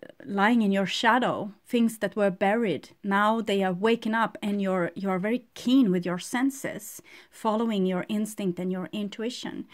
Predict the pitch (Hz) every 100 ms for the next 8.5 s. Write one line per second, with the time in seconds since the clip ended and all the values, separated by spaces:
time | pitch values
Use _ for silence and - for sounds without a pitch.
0 | - - - 202 220 262 254 - 240 247
1 | 180 180 190 185 170 - - 214 226 185
2 | 175 - 202 - 220 214 220 185 185 180
3 | - - 190 190 185 202 262 196 - -
4 | - - - - 196 190 180 160 185 208
5 | 220 202 185 - 214 214 208 190 208 208
6 | 285 294 - 202 175 185 165 180 175 180
7 | 175 - - 185 180 165 185 - - -
8 | - - 190 175 -